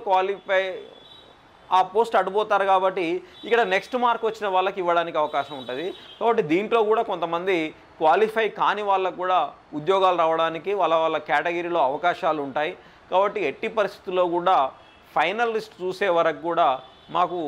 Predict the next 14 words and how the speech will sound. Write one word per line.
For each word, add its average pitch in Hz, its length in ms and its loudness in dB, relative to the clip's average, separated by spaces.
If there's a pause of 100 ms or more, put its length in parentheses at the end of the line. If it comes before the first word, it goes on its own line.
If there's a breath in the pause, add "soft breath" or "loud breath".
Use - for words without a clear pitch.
(460)
జాబ్ 175 240 4 (120)
రాలేదు 175 480 2
అని 160 160 -2
అనుకోవడానికి 156 680 0 (440)
ఉండదు. 165 280 0 (100)
ఒకటైతే 165 500 -2 (520 soft breath)
ఇక్కడ 220 180 2 (420)
క్వాలిఫైయింగ్ 220 680 0
మార్క్స్ 190 360 0
తోటి 214 240 2 (440)
పెద్దగా 202 320 2 (100)
సంబంధం 196 420 0
లేదనే 180 360 0
చెప్పొచ్చు. 175 400 -2